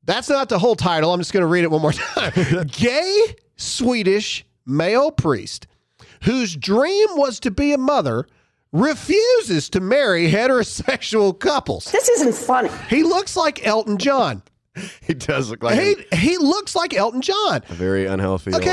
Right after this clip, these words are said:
Speaker 3: Elton John.
Speaker 1: All right. So c-, can we Google really quick the predominant religion in Sweden? Predominant religion in Sweden. I'm just curious.
Speaker 3: I wouldn't think Christianity, right?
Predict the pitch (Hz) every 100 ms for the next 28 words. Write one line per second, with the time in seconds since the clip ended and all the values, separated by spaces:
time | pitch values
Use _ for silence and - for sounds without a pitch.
0 | 359 82 78 67 - 262 214 151 - -
1 | 320 269 196 - _ 160 _ _ _ -
2 | - - 277 311 381 294 285 302 269 226
3 | 233 220 - 220 214 - _ 147 156 -
4 | 156 151 170 180 170 - 139 143 156 170
5 | 165 156 135 131 117 - 147 160 190 190
6 | _ _ _ _ _ _ _ _ _ _
7 | _ _ 147 147 196 247 262 262 - 170
8 | 202 214 214 202 185 170 160 - 160 143
9 | 110 123 233 - - 180 131 95 - -
10 | _ _ _ _ _ _ _ _ _ _
11 | 131 110 85 - - 98 - 85 - 101
12 | 123 78 80 101